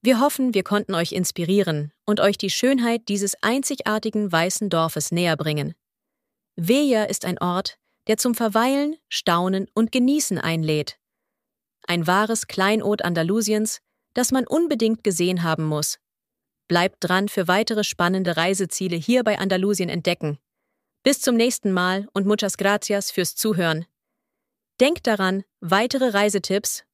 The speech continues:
und die Möglichkeit, unsere charmante Ferienwohnung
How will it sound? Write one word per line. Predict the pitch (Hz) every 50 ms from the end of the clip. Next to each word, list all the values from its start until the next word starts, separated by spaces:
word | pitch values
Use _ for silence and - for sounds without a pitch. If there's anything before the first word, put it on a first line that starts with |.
| _ _
und | 247 254 240
die | 262
Möglichkeit, | 240 240 269 294 - - 180 - - - 180 170 170 180 - - _ _ _
unsere | - 208 202 196 190
charmante | 185 - 190 180 190 202 233 262 - 262
Ferienwohnung | - - - 233 240 226 202 180 170 165 151 165 170 170 165 160 156